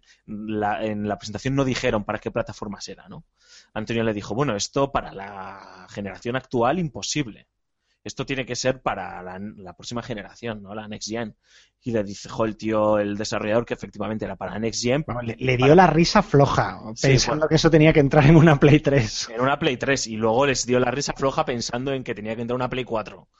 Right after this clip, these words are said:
Speaker 1: O sea, así directamente, ¿no? Porque, porque evidentemente lo, los, lo habían mostrado en un, en un P C preparadísimo para, para mover esa demo de, de Watch Dogs, ¿no? Y, y, em,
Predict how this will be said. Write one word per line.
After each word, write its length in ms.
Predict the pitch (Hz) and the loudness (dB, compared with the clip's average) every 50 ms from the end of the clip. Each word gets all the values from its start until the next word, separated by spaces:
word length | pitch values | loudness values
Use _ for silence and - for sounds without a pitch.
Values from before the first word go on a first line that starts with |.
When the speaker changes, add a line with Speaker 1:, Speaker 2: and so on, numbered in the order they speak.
| _ _ _ _ _ _ | _ _ _ _ _ _
Speaker 1:
O 60 | _ | _
sea, 180 | - 101 98 98 | -10 -6 -6 -6
así 220 | 98 - 120 120 | -6 -4 -6 -6
directamente, 540 | 104 107 117 120 117 98 104 117 107 - - | -4 -6 -6 -6 -6 -6 -6 -8 -8 -10 -12
¿no? 140 | 95 107 104 | -14 -12 -12
Porque, 420 | 101 101 - - 104 101 - - _ | -12 -14 -14 -14 -18 -18 -20 -20 _
porque 320 | _ - - 101 98 92 | _ -20 -16 -14 -12 -10
evidentemente 560 | 95 101 101 104 107 101 113 113 117 113 - 120 | -10 -8 -8 -8 -6 -6 -4 -4 -4 -2 -2 -2
lo, 200 | 120 117 117 101 | -2 -2 -4 -4
los, 340 | 104 107 107 107 101 - | -6 -6 -6 -4 -6 -4
lo 100 | 107 107 | -4 -4
habían 220 | 101 95 107 113 120 | -4 -2 -2 -2 -2
mostrado 400 | 120 123 117 - 120 123 131 131 | -2 -4 -4 -2 -2 0 0 0
en 80 | 120 | 0
un, 240 | 117 117 120 123 127 _ - - - - - - | -2 -2 -4 -6 -8 _ -18 -20 -20 -20 -16 -8
en 120 | - 101 107 | -6 -4 -4
un 140 | 110 110 107 | -4 -6 -4
P 180 | - 127 120 | -2 -2 -2
C 280 | - - 127 127 135 135 | -2 0 2 2 2 2
preparadísimo 960 | - - - 117 113 - - 101 101 101 104 113 113 - - 131 135 139 139 | -2 -2 -2 -2 0 0 0 -2 -2 -2 -4 -4 -4 -4 -4 -2 -2 -2 -2
para, 400 | 147 127 104 95 98 95 98 90 | -2 -2 -4 -4 -10 -10 -12 -14
para 260 | _ - 101 104 101 | _ -14 -14 -14 -12
mover 440 | 98 101 101 98 101 101 104 113 - _ | -10 -10 -8 -8 -8 -8 -8 -12 -16 _
esa 360 | 104 101 - - 110 107 107 | -16 -14 -8 -4 -2 -2 -2
demo 300 | 104 107 107 110 113 113 | -4 -4 -4 -2 -2 -2
de, 260 | 110 98 95 - _ _ _ _ _ _ _ _ _ _ | -4 -6 -10 -12 _ _ _ _ _ _ _ _ _ _
de 100 | - 92 | -14 -12
Watch 320 | 92 95 98 101 - - | -10 -8 -8 -6 -6 -6
Dogs, 320 | - 110 98 - - - - | -6 -6 -8 -8 -10 -12 -12
¿no? 160 | 104 117 - _ _ _ _ _ _ _ _ | -12 -12 -14 _ _ _ _ _ _ _ _
Y, 340 | - 127 123 120 123 127 - _ _ _ | -8 -4 -4 -4 -4 -4 -8 _ _ _
y, 840 | - 104 117 113 113 113 113 117 120 120 117 117 117 117 120 120 | -12 -8 -6 -4 -4 -4 -2 -2 -2 0 0 0 0 0 0 0
em, 720 | 120 104 113 117 113 113 113 113 113 113 110 110 113 110 113 | 0 0 2 2 2 0 0 -2 -4 -4 -4 -4 -6 -8 -10